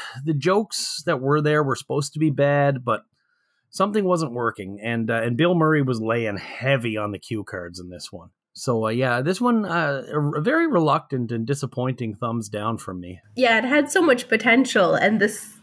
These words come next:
Speaker 2: the set was great. Everyone's costumes were great. Gilda as the ring girl was just adorable and fit in perfectly. And it could have been so much, but it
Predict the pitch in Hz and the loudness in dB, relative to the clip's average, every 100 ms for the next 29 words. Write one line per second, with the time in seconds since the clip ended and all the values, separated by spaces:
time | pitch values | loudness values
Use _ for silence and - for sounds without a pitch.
0 | - 196 208 - 240 269 - 208 220 220 | -6 -2 -2 2 4 4 4 2 2 2
1 | 220 220 208 202 - 202 208 196 - 208 | 4 6 6 4 2 2 2 0 0 0
2 | 233 226 214 214 180 214 196 196 214 233 | 2 0 2 2 4 4 2 2 4 6
3 | 233 202 214 190 185 208 214 208 202 196 | 4 2 0 0 2 4 4 4 4 4
4 | 180 190 190 180 175 - - 196 - 185 | 4 4 6 4 0 -6 -10 -10 -4 0
5 | 190 190 196 190 190 196 190 - 185 175 | 4 6 6 6 4 4 4 4 4 2
6 | - 196 185 190 190 185 185 - 190 185 | 2 4 4 4 2 2 0 0 0 0
7 | - _ _ - 240 247 240 - 302 294 | -4 _ _ -2 4 4 4 2 4 6
8 | 277 262 233 214 202 247 226 - - - | 6 6 4 4 4 4 2 0 -6 -6
9 | - _ _ _ _ - 214 208 | -10 _ _ _ _ 0 4 4